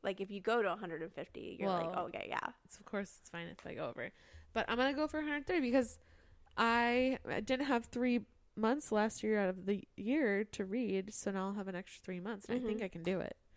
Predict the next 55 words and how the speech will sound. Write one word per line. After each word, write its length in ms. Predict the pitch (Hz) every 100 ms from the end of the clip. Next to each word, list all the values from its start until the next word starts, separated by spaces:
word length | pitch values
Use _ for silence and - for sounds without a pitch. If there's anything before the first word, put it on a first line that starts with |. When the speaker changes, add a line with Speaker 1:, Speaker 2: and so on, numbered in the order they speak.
| -
Speaker 1:
No, 220 | 415 262
I 100 | 180
Speaker 2:
I 120 | 254 359
Speaker 1:
think 200 | 453 -
Speaker 2:
can, 100 | 277
Speaker 1:
I, 160 | 381 339
Speaker 2:
I 120 | 427
Speaker 1:
I 20 |
know 260 | 320 302 285
you 120 | 214
can 160 | - 202
do 120 | 220
it. 80 | 196
It's 180 | 196 262
not 260 | 240 190
that 100 | 190
you 60 | 311
Speaker 2:
Between 380 | - 330 349 277
Speaker 1:
think. 200 | 196 208
Speaker 2:
reading 420 | 240 254 294 311
and 200 | 208 214
listening, 460 | 202 - 247 254 254
I 440 | 202 202 214 208 - - 208
do 200 | 220 233
about 280 | 196 185 185 -
three, 600 | 190 214 202 202 202 208 - _ _ _ - _ _ -
two 160 | 262
to 100 | 233
three 160 | - 220
books 280 | 190 185 180
a 40 |
week. 440 | 170 156 - - -
Speaker 1:
I 100 | -
know, 360 | 233 302 262 180 -
which 140 | 233
is 120 | 277 247
insane. 460 | 226 269 247 214 -
And 100 | -
I'm, 200 | 240 262
like, 260 | 269 254 - - _ -
sometimes 360 | - 233 254 247
struggling 380 | - 240 233 226
to 80 | 226
read 120 | 226
a 20 |
book. 320 | 220 226 - -
But 140 | 233
Speaker 2:
Well, 120 | 269
Speaker 1:
also, 200 | 320 311 -
I 160 | 320
think 160 | 339 349
Speaker 2:
that's 140 | 320 254
Speaker 1:
I 40 |
also 220 | 269 294
get, 320 | 247 247 240